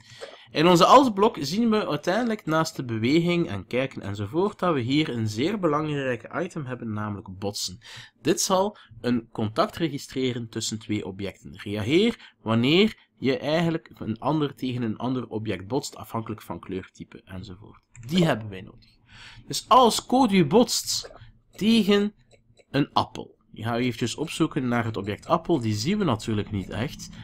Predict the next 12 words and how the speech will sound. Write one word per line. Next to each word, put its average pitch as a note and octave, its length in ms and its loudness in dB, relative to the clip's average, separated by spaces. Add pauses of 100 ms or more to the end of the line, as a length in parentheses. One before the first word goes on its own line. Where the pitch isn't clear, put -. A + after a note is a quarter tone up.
(160)
We A#2+ 100 -2
zullen C#3 220 2
moeten A#2 240 0
kijken A#2+ 340 0
naar G2+ 200 0
objecten. A2+ 600 -4
Zit A2 180 -10
daar C3+ 200 -6
een C#3+ 120 -8
appel B2 320 -6
in? A2 240 -6
Natuurlijk, A2 680 -10